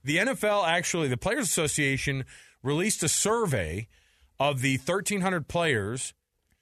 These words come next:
and they've graded their respective teams' different working conditions. Now, when you hear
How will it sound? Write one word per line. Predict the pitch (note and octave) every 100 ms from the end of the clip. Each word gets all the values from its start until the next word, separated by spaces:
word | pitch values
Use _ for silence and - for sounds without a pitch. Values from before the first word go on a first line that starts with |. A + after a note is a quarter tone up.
| _ _
and | D3 D#3
they've | D#3 A#2+
graded | C3+ E3+ G3+ A3+
their | F#3+
respective | D3+ - F3+ E3+ E3 C3
teams' | E3 D#3+ D#3 C#3+ A2+ D3+ _ -
different | G#2 D#3+ - D#3+ B2
working | D3 F3 D#3 C3+
conditions. | C3 G#2 F2+ - C2 - - _ _ _ -
Now, | D#3 F3+
when | G3
you | F#3+
hear | F3 B3 A#3